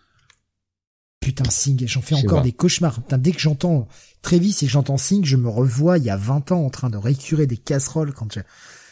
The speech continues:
Speaker 1: quand je bossais en, en, en, en plonge là, ah là là, ça me donne des boutons.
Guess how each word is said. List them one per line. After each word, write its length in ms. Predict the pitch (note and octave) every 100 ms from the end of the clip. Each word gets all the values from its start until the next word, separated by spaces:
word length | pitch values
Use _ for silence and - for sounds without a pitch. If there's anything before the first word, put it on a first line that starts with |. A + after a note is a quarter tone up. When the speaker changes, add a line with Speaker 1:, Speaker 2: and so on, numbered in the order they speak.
| _
Speaker 1:
quand 120 | - B2
je 120 | A2
bossais 400 | C3 D3 - E3
en, 200 | B2 A#2+
en, 420 | B2+ A#2+ A2+ G#2+ -
en, 440 | A2 G#2 G2+ F#2+ F#2 F#2 F#2+ - _ A#2+
en 60 | A#2+
plonge 540 | - - G3+ G#3 C#3+
là, 260 | C#3+ C#3+ -
ah 280 | F3 D#3+ A#2
là 120 | G#2
là, 160 | B2+ B2+
ça 160 | A#2+
me 180 | A2+ C#3+
donne 220 | C#3+ D#3
des 120 | C#3 C#3
boutons. 460 | C#3 D#3 F#3 F3+